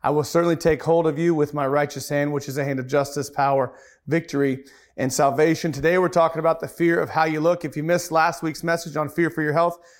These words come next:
make sure you go and get that. Fear is an unpleasant emotion, a feeling of anxiety caused by a belief that someone or something is dangerous and likely to cause pain or threat to you personally. In that and knowing what fear is, who's making you fearful when it comes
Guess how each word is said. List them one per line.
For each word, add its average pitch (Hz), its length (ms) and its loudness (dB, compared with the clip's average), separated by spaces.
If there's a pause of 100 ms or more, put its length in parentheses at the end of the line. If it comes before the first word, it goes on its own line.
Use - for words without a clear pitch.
(180)
make 165 180 0
sure 202 140 -2
you 190 140 0
go 170 160 4
and 156 80 -4
get 165 180 0
that. 135 320 -2 (600)
Fear 226 260 4
is 196 180 4
an 185 60 2
unpleasant 190 420 2
emotion, 175 380 2
a 165 40 -2
feeling 180 300 0
of 156 80 2
anxiety 151 580 2
caused 160 440 0
by 151 140 2
a - 20 -2
belief 147 360 -2
that - 120 -14
someone 185 400 0
or 165 40 0
something 151 420 -2
is 135 120 -4
dangerous 151 460 -2
and 143 80 -2
likely 170 280 0
to 151 60 -2
cause 151 360 0
pain 156 340 -6
or - 100 -4
threat 139 320 0 (440)
to - 120 -6
you 175 160 2
personally. 131 680 -2 (440)
In 185 260 0
that 175 260 4
and 151 140 -4
knowing 160 280 0
what 165 220 0
fear 175 320 2
is, 170 420 0
who's 170 220 0
making 165 300 -2
you 160 100 -2
fearful 202 520 0
when 160 100 0
it - 100 -8
comes 160 460 0